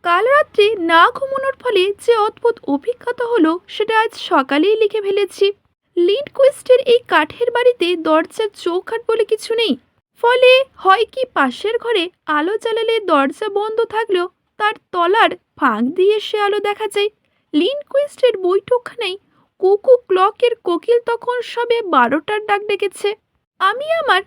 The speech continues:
সে ঘুমতারিণী ট্যাবলেটটা না খেয়েও তখন দিব্যি জেগে বসে আছি, কারণ মনে কেমন জানি দৃঢ় বিশ্বাস হয়েছে যে রাত্রে একটা কিছু ঘটবে।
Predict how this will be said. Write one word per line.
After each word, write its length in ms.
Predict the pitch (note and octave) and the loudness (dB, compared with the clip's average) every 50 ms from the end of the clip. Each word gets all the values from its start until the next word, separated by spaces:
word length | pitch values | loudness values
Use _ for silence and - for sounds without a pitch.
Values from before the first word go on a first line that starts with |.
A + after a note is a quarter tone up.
| _ _ - | _ _ -14
সে 260 | - - A#4+ B4 A#4+ - | -2 2 4 4 4 2
ঘুমতারিণী 680 | D#4+ D#4+ E4+ F4 F4+ F4+ - G#4+ A4+ A#4+ A#4 A#4+ A#4+ A#4 | -2 -4 -4 -4 -6 -6 -6 -4 0 0 0 0 0 -4
ট্যাবলেটটা 720 | - - D#4+ C#4+ C#4 D4+ E4+ G#4 A4+ - _ - A4 A4 | -2 -2 -2 -2 -2 -2 -2 -4 -4 -6 _ -8 -6 -6
না 320 | G#4+ F#4 D#4 C4+ B3 B3+ C#4+ - | -4 0 0 0 0 0 -2 -2
খেয়েও 320 | - A#4 A4 F#4+ F#4+ G4+ _ - | -2 -2 0 -2 -2 -6 _ -10
তখন 360 | - A4 G#4 - A#4 A#4 A4 F#4+ | -10 -8 -6 -6 -6 -4 -4 -2
দিব্যি 420 | E4+ D#4 E4 F#4+ G4+ A4 A4 G#4+ | -2 -2 -4 -4 -4 0 0 0
জেগে 300 | - - G#4+ G4+ - G#4 | 2 0 -6 -4 -2 -2
বসে 300 | G4 G4 F#4+ - - G4+ | -2 -2 -4 -4 -4 -4
আছি, 360 | G4 F#4+ - - - G4 G4 | -4 -4 -6 -6 -4 -4 -4
কারণ 840 | G4+ _ _ _ _ - C5+ C5 C5+ C5+ C5+ B4+ _ _ - D#4+ E4 | -6 _ _ _ _ -6 -4 -4 -2 -4 -4 -8 _ _ -8 -6 -4
মনে 360 | E4+ F4+ F#4+ G4 G#4+ C5+ C#5+ - | -2 -2 -2 -2 -2 -4 -4 -2
কেমন 320 | C#5+ C#5 C#5 C#5+ C#5+ C#5+ - | -2 -2 -2 -4 -8 -4 0
জানি 460 | C5+ C5+ C5+ C5+ C5+ C5+ C#5 C5 G#4 | 0 0 2 0 -2 -2 -4 -4 -2
দৃঢ় 320 | F#4+ G4 A4 A#4 A#4+ - B4+ | 2 4 4 4 2 0 -4
বিশ্বাস 540 | B4+ C5 C5+ - - - B4+ B4+ - - B4+ | -6 -6 -6 -8 -6 -6 -6 -6 -2 0 2
হয়েছে 380 | C5 B4+ B4+ - - G4 G4 | 2 2 2 -2 -4 -4 -4
যে 220 | F#4+ - G#4+ A4 G4+ | -2 -2 -2 -2 0
রাত্রে 540 | E4+ D#4+ C#4 B3+ B3+ - _ - - A4 | 2 2 2 2 2 0 _ -10 -6 -6
একটা 200 | A4 - - A4+ | -6 -6 -6 -10
কিছু 340 | G#4 - G#4+ - - - G#4+ - | -8 -8 -10 -10 -6 -8 -8 -6
ঘটবে। 460 | - - D#4 D4+ D4 F4+ F#4+ G4+ D4+ | -4 -2 -2 -2 -2 -2 -2 -2 -2